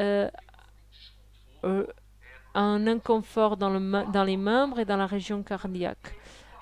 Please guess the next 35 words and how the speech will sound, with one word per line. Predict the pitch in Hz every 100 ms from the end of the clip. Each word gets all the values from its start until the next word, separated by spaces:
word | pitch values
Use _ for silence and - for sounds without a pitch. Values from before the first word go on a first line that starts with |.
| - -
Parce | 226 254 -
que | - 294 -
le, | 233 240 240 233 226 381 - -
le | 220 226
vata, | 226 202 220 214 - 180 175
il, | 208 190
qui | - 220
est | 196 - -
descendu, | 208 220 208 190 196
il | 185
revient | 185 - 214 208 190 226 247 220 - - -
vers | 196 185 190 190
le | 185
haut, | 202 294
il | 302
va | 233 226 254 285
désarranger | 254 240 240 220 226 220 247
tout | - 269
ce |
qui | - 254
se | -
passe | 240 - -
là-haut. | 233 240 233 196 - - - - - - - - - - - - - 208
Donc | 208
ça, | - 262
c'est | 254
le | 226
mouvement | 220 208 214 226 269
de | 240
vata | 208 208 214
dosha | 202 226 247 262
quand | - 214
il | 208 208
est | 233
bloqué. | 214 233 - 185